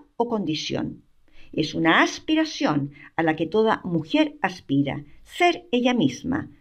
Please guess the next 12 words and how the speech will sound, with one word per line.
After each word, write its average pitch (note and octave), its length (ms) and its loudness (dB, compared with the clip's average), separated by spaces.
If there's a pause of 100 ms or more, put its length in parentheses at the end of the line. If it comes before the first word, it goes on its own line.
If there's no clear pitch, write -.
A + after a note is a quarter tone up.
(240)
aceptándose B3 1000 -2 (240)
y D3+ 300 0 (460)
respetándose. C#3+ 1120 -2 (1400)
Escribe C#4 560 4
la B3+ 100 2
historiadora F#3 720 0
del D#3 180 2
arte F3+ 400 -2
Amanda F3+ 420 0
Herold: E3+ 560 0 (600)
"Roberta B3 680 2
trabajó", G3 760 2